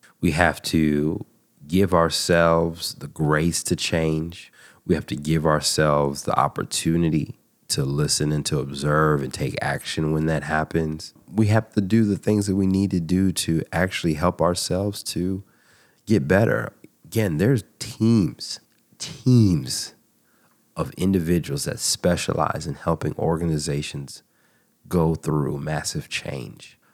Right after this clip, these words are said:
Why don't we have anyone to do that for us? We have coaches, life coaches, and those kinds of things that can help us along the way.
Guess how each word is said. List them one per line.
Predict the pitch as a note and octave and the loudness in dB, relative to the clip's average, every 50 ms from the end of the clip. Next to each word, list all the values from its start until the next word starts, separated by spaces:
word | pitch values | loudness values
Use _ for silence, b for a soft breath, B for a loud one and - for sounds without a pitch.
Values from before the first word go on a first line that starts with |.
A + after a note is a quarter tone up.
| b b - | b b -10
Why | - - G#2 B2 C#3+ D#3+ | -4 -2 2 4 4 4
don't | E3 D#3+ D3+ C#3+ | 4 2 2 4
we | C#3 C3 | 4 4
have | B2+ B2+ B2 A2+ | 4 4 2 2
anyone | A#2 A2+ A#2 A#2 A2+ A2+ A2+ A2 G#2+ | 2 2 2 2 2 2 2 0 0
to | G#2+ F#2+ | -2 -2
do | F#2+ G2 G2 | 0 0 0
that | F#2+ G2+ F2+ F2+ | 2 2 0 -2
for | - - - | -2 -4 -4
us? | - - - | -4 -2 0
We | A2+ | 2
have | B2 A#2+ A2 - | 2 2 0 -2
coaches, | - - - D3+ F3+ - - - G2+ G2 G#2+ A2+ A2+ - - b b b _ - - | -4 -2 0 2 0 0 0 -4 -4 -4 -4 -6 -10 -14 -20 b b b _ -6 -2
life | D#2 D#2+ F2 - - | -2 -2 -2 -2 -4
coaches, | - - F#2+ F#2 G2+ - - G#2 G2 G2 F#2+ | -4 0 0 0 0 0 -2 -2 -2 0 0
and | F#2 E2 | 0 0
those | E2 E2+ - | 0 0 -2
kinds | - - F2+ E2+ E2+ E2 | -2 -2 -2 0 0 -2
of | F2+ E2 - | -4 -6 -6
things | - - D#2 E2+ F2 F#2+ G2 F#2+ F#2 | -4 -4 -2 -2 -2 -4 -6 -8 -8
that | - C#2+ - | -8 -8 -8
can | - C#2 | -8 -10
help | C2 - - D2+ D2 - | -8 -4 -2 -2 0 0
us | E2+ E2 - - | 0 0 0 0
along | D#2 D2+ D#2 D2+ D#2 D#2+ D2+ | 0 2 2 2 2 0 0
the | D2+ D2+ | 0 0
way. | D2+ D#2 D#2+ F2+ G2 A#2+ - | 0 0 0 -2 -4 -6 -8